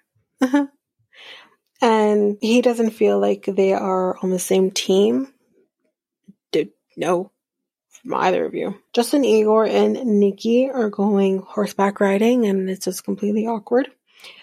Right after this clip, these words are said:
Manuel does not want to adapt to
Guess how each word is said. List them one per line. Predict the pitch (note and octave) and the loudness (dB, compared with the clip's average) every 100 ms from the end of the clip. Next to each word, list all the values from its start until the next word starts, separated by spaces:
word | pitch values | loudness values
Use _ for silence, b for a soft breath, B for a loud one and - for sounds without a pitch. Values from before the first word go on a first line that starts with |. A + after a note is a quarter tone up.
| B B B A3+ | B B B 0
Manuel | A#3 A3 G#3+ A3+ A#3+ | 2 2 2 4 2
does | B3 A#3 | 2 0
not | G#3+ G3+ G#3+ | 0 -2 -4
want | G3 G3+ G3 - - | -4 -2 -2 -6 -8
to | G#3+ - | -6 -6
adapt | G#3 G3 A3 A3 B3+ - - - _ - | -10 -6 -4 -4 -6 -8 -16 -16 _ -10
to | - G#3+ G#3 | -6 -4 -4